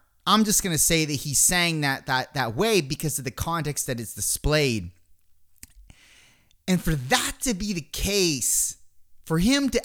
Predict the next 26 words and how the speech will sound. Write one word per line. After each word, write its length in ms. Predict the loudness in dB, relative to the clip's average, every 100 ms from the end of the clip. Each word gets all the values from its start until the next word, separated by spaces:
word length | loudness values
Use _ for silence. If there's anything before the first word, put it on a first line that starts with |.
| 2
actually, 500 | 2 2 -2 -4 -2
I 320 | 0 2 0
understand 520 | 0 -2 -2 0 0
bloviation, 840 | 2 2 2 2 4 2 0 -4 -8 _ -4
okay? 280 | -2 -2 -6 -20 -20 _
I 160 | 0 2
understand 720 | 2 2 2 2 2 0 -2 -8 -20 2
talking 560 | 4 6 4 4 -2 0
in 100 | 0
a 60 |
way 640 | 0 2 2 4 2 0 -6 -14 -18 -2
that 260 | 2 4 4
is 440 | 2 2 0 -2 -10 _ _ _ 0
over 760 | 2 2 0 0 0 -2 -6 _ _
the, 340 | -8 -2 -2 -4 -14
the, 240 | -4 -4
the 160 | -4 -6
competition. 920 | -2 -2 -2 2 2 2 0 -4 -8 -16 -20 -20 -20 -20 -10
I 80 | -2
mean, 160 | 0 0
Conor 340 | 0 0 2
does 200 | 2 0
it 100 | -2 0
all 160 | 0 2
the 80 |
time. 500 | 0 -2 -2 -4 -10